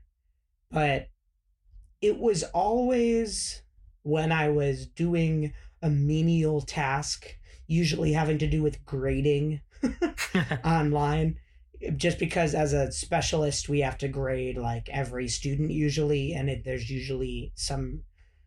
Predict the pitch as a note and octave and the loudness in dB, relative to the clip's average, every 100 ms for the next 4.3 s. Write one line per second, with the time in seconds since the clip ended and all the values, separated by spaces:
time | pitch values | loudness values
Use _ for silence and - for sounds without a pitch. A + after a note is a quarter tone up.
0 | _ - - - E3+ F#3+ F3+ E3+ D#3+ D3+ | _ -20 -20 -8 -4 0 2 4 4 4
1 | D#3 D3 D3 D#3 D3+ C#3+ C3+ - D3+ C3+ | 2 4 4 4 2 2 -2 0 0 2
2 | D#3 D3 - - - C#3+ D3 C#3 D3 - | 0 0 0 0 -2 0 0 0 -2 -8
3 | D#3 D3+ D3+ D3 C#3 D3 D3 C#3+ D3 C#3+ | -2 0 0 -2 -2 2 2 0 0 2
4 | C#3+ C#3 C#3 | 2 0 -2